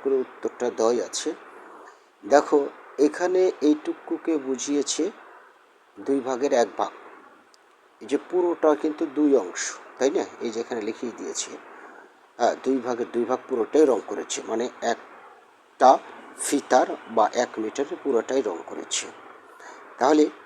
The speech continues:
এটার সমান কিন্তু আবার এই যে এটা হয়, তাই না? আবার এটা সমান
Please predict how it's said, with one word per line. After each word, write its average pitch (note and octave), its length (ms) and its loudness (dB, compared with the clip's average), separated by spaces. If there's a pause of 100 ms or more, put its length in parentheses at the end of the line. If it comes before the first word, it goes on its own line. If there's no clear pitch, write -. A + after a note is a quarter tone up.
(600)
এটার E3 300 6 (100)
সমান D3+ 280 4
কিন্তু C#3+ 260 -2 (100)
আবার D3 180 0 (220)
এই A#2 100 -4
যে G#2 200 -4
এটা A#2 340 -4
হয়, F2+ 160 -16 (760)
তাই C3+ 180 2
না? G#3+ 100 -10 (2500)
আবার C3+ 300 10 (1200)
এটা D3+ 320 8
সমান C3 420 0